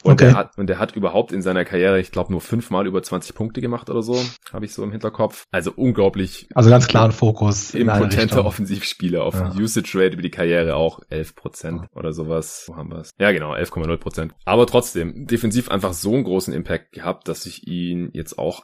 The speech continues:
Speaker 1: allen weiteren Spielern vorziehen würde. Also aus meiner Sicht folgt jetzt hier auch irgendwie so ein Bruch in der Class, weil alle anderen Spieler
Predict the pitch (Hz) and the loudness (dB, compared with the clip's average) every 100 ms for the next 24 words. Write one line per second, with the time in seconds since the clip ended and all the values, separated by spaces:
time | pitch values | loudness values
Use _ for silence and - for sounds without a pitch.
0 | - 80 92 104 113 117 90 95 95 - | -10 -4 -2 -2 -4 -6 -6 -4 -4 -6
1 | 104 - 104 98 - 117 - 78 78 78 | -8 -6 -6 -6 -4 -4 -4 -6 -6 -6
2 | 78 78 - 87 87 87 85 78 - 92 | -6 -8 -10 -6 -4 -4 -4 -6 -8 -6
3 | - 98 131 147 156 - - 120 123 - | -2 0 0 0 -4 -8 -2 -2 -2 -4
4 | 123 - 104 - 117 104 104 98 95 87 | -4 -2 -4 -4 -4 -2 -2 -2 -2 -6
5 | - _ - - 147 - - 143 139 135 | -14 _ -10 -4 -4 -4 -4 -2 -2 -4
6 | 131 208 - - - - 92 98 98 104 | -4 -6 -10 -12 -16 -14 -4 -2 -2 0
7 | 117 104 117 113 - 110 123 120 123 123 | -2 0 -2 -4 -4 -2 2 2 2 0